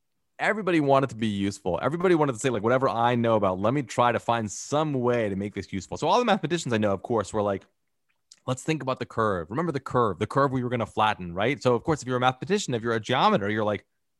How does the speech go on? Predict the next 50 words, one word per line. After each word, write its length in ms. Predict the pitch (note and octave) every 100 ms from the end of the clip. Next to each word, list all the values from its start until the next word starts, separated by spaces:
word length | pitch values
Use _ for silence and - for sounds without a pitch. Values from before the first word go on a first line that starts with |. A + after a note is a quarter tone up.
| _ _ _ _
"What 320 | F2+ G2+ G#2+
is 240 | B2+ G3+ E3+
the 120 | B2
curve?" 360 | A2 G2 E2+
<laughs> 0 |
Right? 180 | A2+ D3+ E3+
That, 400 | D#3+ C3+ - G3+
that's 180 | G3 F#3
our, 240 | G3 E3+ G#3 -
that's 160 | F#3+ F3+
our 180 | G3
domain. 400 | F#3+ F3+ C#3+ B2
That's 200 | A#2 D#3+
something 140 | E3 D#3+
we 100 | D3+
should 100 | D#3
be 60 |
able 120 | D#3 D3
to 60 |
say 180 | C#3 F3
something 200 | E3+ C3
about. 260 | A2 F#2+ -
So 140 | A#2 - - - -
I 120 | - D3
spent 240 | C3+ A#2+
a 40 |
lot 420 | C#3 D3+ F#3+ G#3+ F#3
of 80 |
time 440 | - D#3+ C#3 B2 A#2 -
thinking 300 | E3+ - C#3
about 260 | A2 F#2+
that, 280 | F#2 F#2 F#2+ - - - - _
and 240 | - C3 C3+
then 380 | D#3 D#3 D3 - _
thinking 460 | - E3 F#3+ F#3 F#3+
about 180 | D#3 C#3+
my 140 | C3+
thinking 580 | - A3 C#4 - C3 B2
and 120 | B2+
wanting 280 | B2+ C#3+ D3
to 80 | C3+
sort 180 | C#3
of 100 | B2+
write 200 | B2 C3+
about 180 | C#3+ C#3
it 80 | B2
in 80 | A#2+
the 80 | A#2
book. 380 | F3+ G3+ - _ - _ - _
Um, 320 | B2+ C3 B2